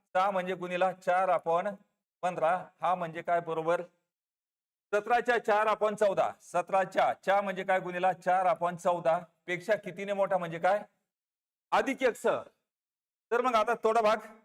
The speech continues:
पंधरा एका पंधरा, पंधरा सकी नव्वद, म्हणजे सहा चोक चोवीस. आता चौदा एका चौदा, चौदा पंचा सत्तर, पाच चोक वीस, अधिक एक्स. तर मग आता इथं काय अधिक वीस आहे, तर काय होईल? वजा वीस. आता चोवीस मधून वीस गेले किती राहिले सांगा?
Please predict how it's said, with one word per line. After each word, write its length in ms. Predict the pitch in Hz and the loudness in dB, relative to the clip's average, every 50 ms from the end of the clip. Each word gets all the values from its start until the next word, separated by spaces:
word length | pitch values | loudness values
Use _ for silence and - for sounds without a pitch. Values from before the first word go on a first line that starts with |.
| _ _ | _ _
पंधरा 240 | - 202 202 202 208 208 | -2 -2 0 0 0 0
एका 140 | 208 214 | 0 -2
पंधरा, 280 | 208 214 208 208 202 202 | 0 -2 0 0 0 0
पंधरा 300 | 202 208 196 196 190 190 | 2 0 0 0 0 0
सकी 260 | 185 180 170 175 170 | 0 -2 -10 -8 -6
नव्वद, 340 | 170 170 165 156 147 131 107 - _ _ _ _ _ _ _ _ - | -4 -2 -2 0 0 -2 -2 -4 _ _ _ _ _ _ _ _ -10
म्हणजे 140 | 160 180 | -8 -6
सहा 280 | 170 - 180 175 175 170 | -2 -2 -2 -2 -2 -6
चोक 280 | 170 185 196 202 196 _ - | -4 -2 0 0 -2 _ -6
चोवीस. 480 | 170 165 160 151 139 113 98 - - _ _ _ _ _ _ _ _ _ _ _ _ _ - | -4 -4 -4 -4 -6 -10 -10 -14 -20 _ _ _ _ _ _ _ _ _ _ _ _ _ 0
आता 160 | 185 214 214 | 0 0 0
चौदा 340 | 214 - 185 185 196 226 233 | 2 0 0 0 2 0 0
एका 160 | 214 233 214 | 0 -2 -2
चौदा, 300 | - 202 202 196 214 202 | 0 0 0 2 0 0
चौदा 280 | - 202 190 190 202 | 2 0 0 0 0
पंचा 300 | 190 - 196 190 185 202 | -2 -2 -2 -4 -2 -4
सत्तर, 420 | 185 - 185 151 _ - 160 139 - _ _ | -2 -2 -2 -4 _ -4 -4 -4 -4 _ _
पाच 300 | - 160 165 170 165 - | 0 0 0 0 0 0
चोक 280 | - - 165 226 - - _ _ - | 0 0 0 0 -2 -6 _ _ -12
वीस, 320 | 160 196 208 196 - 185 | -6 -4 -4 -4 -2 0
अधिक 760 | 156 127 107 - _ _ _ _ - 156 170 175 208 - - | -2 -2 -2 -6 _ _ _ _ -2 -2 -2 -2 -4 -2 -2
एक्स. 220 | 226 196 - - 185 143 95 - _ _ _ _ _ _ _ _ _ - | -2 -2 0 0 0 0 -2 -2 _ _ _ _ _ _ _ _ _ -2
तर 100 | 220 247 | -2 0
मग 140 | 247 254 240 | 2 2 2
आता 200 | 220 220 226 240 | 2 2 2 0
इथं 160 | 240 - 240 | 0 0 0
काय 200 | 233 240 233 240 | 2 2 4 4
अधिक 340 | 226 196 208 208 226 220 - | 4 4 2 0 -2 -4 -4
वीस 240 | 254 262 240 - 233 | -2 -2 -2 0 0
आहे, 160 | 180 143 139 139 - | 0 0 0 -2 -6
तर 400 | - _ _ _ _ _ - 135 | -18 _ _ _ _ _ -6 0
काय 180 | 208 208 220 | 2 4 4
होईल? 300 | 214 214 247 269 285 - - _ _ | 4 4 2 0 -2 -6 -12 _ _
वजा 260 | 160 190 190 185 208 | 0 0 2 2 2
वीस. 280 | 202 202 196 180 - - | 0 0 -2 -4 -2 -2
आता 680 | 135 101 - _ _ _ _ _ _ - - 196 233 226 | -2 -2 -2 _ _ _ _ _ _ -2 0 2 2 2
चोवीस 320 | - 208 196 220 226 - 233 | 2 2 0 0 0 -2 -4
मधून 240 | 220 214 226 220 | -4 -2 -2 -4
वीस 160 | 220 220 185 185 | -4 -4 -2 -2
गेले 140 | 220 214 220 | 0 0 0
किती 140 | 220 220 220 | -2 0 0
राहिले 220 | 220 220 214 202 | 2 2 2 0
सांगा? 300 | 208 202 196 208 214 | 0 0 2 2 2